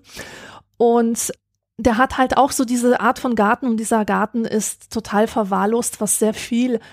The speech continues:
über ihn als Charakter aussagt. Aber was ich halt wichtig finde, ist, dass, dass er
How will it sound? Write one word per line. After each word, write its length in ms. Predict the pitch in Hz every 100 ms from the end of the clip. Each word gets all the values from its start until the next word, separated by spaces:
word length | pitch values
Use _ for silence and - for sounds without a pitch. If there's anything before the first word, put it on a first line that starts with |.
| _
über 280 | 240 226 -
ihn 160 | 240
als 220 | 240 220 -
Charakter 440 | 233 269 - 240
aussagt. 460 | 208 202 202 196 - - - - -
Aber 460 | 220 233 220 220 -
was 160 | 247 277
ich 100 | 302
halt 160 | 254
wichtig 300 | 269 - 269
finde, 260 | - 247 226
ist, 320 | 226 220 -
dass, 220 | 233 -
dass 200 | - 226
er 360 | - 233 254